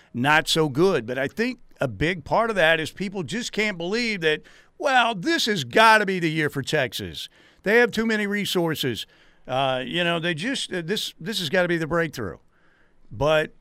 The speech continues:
summer after summer, we see these projections, and Texas goes seven and five, eight and four, whatever, six and six.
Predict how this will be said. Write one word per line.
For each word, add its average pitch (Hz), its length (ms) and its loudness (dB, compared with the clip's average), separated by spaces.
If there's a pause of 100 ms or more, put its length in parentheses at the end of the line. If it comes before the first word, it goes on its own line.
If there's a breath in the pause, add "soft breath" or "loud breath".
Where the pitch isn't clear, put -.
(480)
summer 185 420 -2
after 185 280 -2
summer, 175 360 -2
we 139 140 -2
see 165 300 -2
these 147 240 -2
projections, 127 720 -2
and 117 180 -4
Texas 127 400 -6
goes 117 420 -6 (580 soft breath)
seven 123 340 -4
and 113 100 -10
five, 69 300 -8 (340)
eight 156 200 0
and 127 140 -8
four, 78 340 -14 (160)
whatever, 120 440 -4
six 147 300 -6
and 127 100 -10
six. - 440 -10